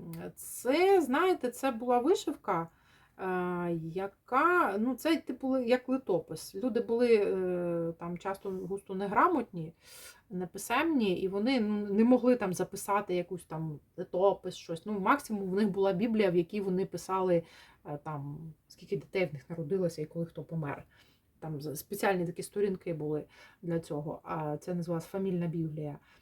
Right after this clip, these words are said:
А, е, хочеш, наприклад, ви купили там коня, або у вас був гарний врожай яблук, або, е, там до якоїсь дівчини хтось там посватався. І вона на честь цього вишивала такий маленький,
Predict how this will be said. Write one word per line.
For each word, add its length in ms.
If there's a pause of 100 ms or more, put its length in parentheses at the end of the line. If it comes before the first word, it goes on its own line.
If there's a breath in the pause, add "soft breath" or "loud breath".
(340 soft breath)
А, 880
е, 240
хочеш, 400
наприклад, 440
ви 100
купили 420
там 220
коня, 540
або 260
у 120
вас 240
був 180
гарний 500
врожай 460
яблук, 640
або, 440 (320 loud breath)
е, 260
там 280
до 80
якоїсь 400
дівчини 440
хтось 260
там 180
посватався. 920 (400 soft breath)
І 60
вона 240
на 140
честь 300
цього 280
вишивала 560
такий 340
маленький, 800